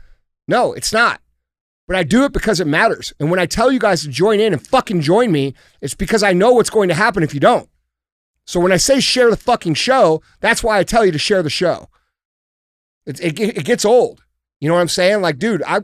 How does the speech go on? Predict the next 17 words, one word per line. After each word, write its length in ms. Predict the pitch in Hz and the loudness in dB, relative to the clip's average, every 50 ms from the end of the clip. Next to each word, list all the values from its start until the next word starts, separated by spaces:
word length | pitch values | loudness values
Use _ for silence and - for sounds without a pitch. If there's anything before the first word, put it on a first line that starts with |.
| - | -4
I, 140 | - 175 180 175 | -6 -6 -6 -4
we 100 | 160 165 | -6 -6
come 240 | - 208 233 233 | -2 -2 0 0
in 80 | 233 233 | 0 0
here, 340 | 196 202 196 185 190 196 214 - _ _ _ _ _ _ _ _ _ _ _ - - - | 0 -2 -2 -2 -4 -6 -8 -12 _ _ _ _ _ _ _ _ _ _ _ -20 -20 -12
you're 160 | - 151 208 208 | -8 -6 -4 0
dedicating 540 | 180 220 208 208 - - 214 208 190 185 | 2 2 2 0 -2 -4 -4 -2 -2 0
your 160 | 190 185 208 190 | 0 0 0 0
life, 340 | 165 160 170 175 165 - _ _ _ _ _ | 0 -2 -2 -4 -4 -8 _ _ _ _ _
I'm 160 | - 165 196 | -6 -6 -4
dedicating 500 | 208 196 202 196 185 - 202 202 185 160 | -2 -2 -2 -2 -2 -4 -4 -2 -2 -2
my 180 | 156 165 196 208 | 0 0 0 2
life, 360 | 180 156 151 160 175 - _ - - - _ _ | 2 2 0 -2 -4 -6 _ -20 -20 -20 _ _
he's 240 | - 214 226 220 | -6 -6 -4 -4
dedicating 480 | - 233 208 196 - - 202 190 175 170 | -2 -2 -4 -4 -4 -4 -2 0 0 0
his 200 | 170 214 226 160 | 0 0 0 0
life, 320 | 165 147 147 151 160 - | -2 -2 -2 -2 -4 -6